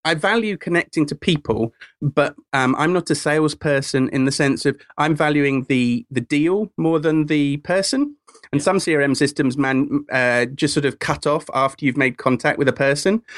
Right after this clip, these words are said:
Speaker 1: Uh, and I try and, uh, tweak this to being more towards, uh, a deal that I'm making, because it's, it's the project and that might move through two or three different people.
Speaker 2: Mm.
Speaker 1: But you do have to, you do have to, in the first instance, rank the people.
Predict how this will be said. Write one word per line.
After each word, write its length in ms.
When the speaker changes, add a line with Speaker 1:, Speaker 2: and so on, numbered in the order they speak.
Speaker 1:
Uh, 320
and 120
I 40
try 220
and, 320
uh, 280
tweak 220
this 160
to 100
being 240
more 360
towards, 480
uh, 220
a 80
deal 400
that 140
I'm 120
making, 400
because 260
it's, 120
it's 200
the 60
project 540
and 100
that 140
might 220
move 240
through 160
two 140
or 60
three 160
different 300
people. 420
Speaker 2:
Mm. 240
Speaker 1:
But 180
you 80
do 180
have 220
to, 180
you 80
do 120
have 200
to, 100
in 80
the 80
first 260
instance, 500
rank 340
the 60
people. 460